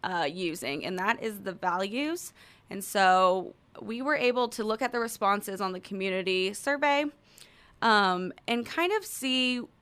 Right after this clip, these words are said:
those characteristics that people really value and they really cherish about Chickasha today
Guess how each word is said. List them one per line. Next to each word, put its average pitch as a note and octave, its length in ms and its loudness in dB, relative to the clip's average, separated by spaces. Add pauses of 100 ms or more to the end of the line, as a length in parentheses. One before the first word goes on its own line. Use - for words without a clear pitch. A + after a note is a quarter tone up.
(120)
those G#3+ 520 2
characteristics F3+ 1080 -4
that - 240 -4
people C4 380 -2
really F#3+ 360 -4
value F3+ 600 -4
and F3+ 120 -8
they F#3 120 -4
really F#3 340 -4
cherish E3+ 480 -4
about F3 340 -2
Chickasha F#3 640 -8
today G3+ 560 -6